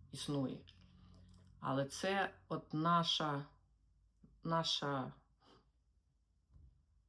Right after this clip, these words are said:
єдність, наша,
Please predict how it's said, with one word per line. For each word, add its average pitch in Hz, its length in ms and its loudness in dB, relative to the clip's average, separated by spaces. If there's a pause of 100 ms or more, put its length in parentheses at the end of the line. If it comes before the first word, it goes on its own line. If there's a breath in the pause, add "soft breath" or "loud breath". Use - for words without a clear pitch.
(360)
єдність, - 760 -4 (1300)
наша, 135 840 -2